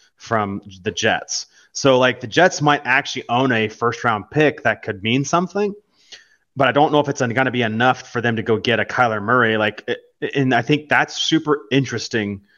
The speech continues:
from a purely on paper of, like, plugging him in. But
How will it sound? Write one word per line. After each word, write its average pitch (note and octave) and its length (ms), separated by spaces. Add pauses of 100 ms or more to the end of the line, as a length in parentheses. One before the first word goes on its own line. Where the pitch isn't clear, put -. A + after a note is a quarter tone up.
(380)
from A#2+ 240
a G#2+ 80
purely B2+ 480
on A#2 220
paper A#2 420
of, A2 120
like, G2+ 180
plugging A#2 360
him A2+ 220
in. B2 380 (340)
But A2 340